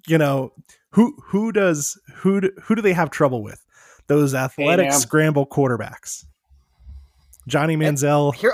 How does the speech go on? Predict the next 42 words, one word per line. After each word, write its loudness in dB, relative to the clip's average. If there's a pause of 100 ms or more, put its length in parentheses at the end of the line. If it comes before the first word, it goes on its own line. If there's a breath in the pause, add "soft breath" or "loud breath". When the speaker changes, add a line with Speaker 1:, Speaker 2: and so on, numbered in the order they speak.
Speaker 3:
okay, 0
ready? 0
Speaker 1:
had -2
trouble 0
with -8
him. -12
Speaker 3:
I'll 0
Speaker 1:
Cam 2
Speaker 3:
put 0
Speaker 1:
Newton. 2
Speaker 3:
one, 2
I'm -20 (380 soft breath)
gonna -2
put, 2 (460)
I'm -12
gonna -10
put 0
one 0
more, 0 (140)
one -2
more -2
thing, -4 (100)
one -4
more. -4 (320 soft breath)
Let -8
me -6
speak -6
something, -6
one -4
more -6
thing -6
into -10
the -14 (100)
ether, -12 (500)
and -10
just -8
see -6
what -4
it -10
happens -14
here. -8
Speaker 1:
Yeah. -6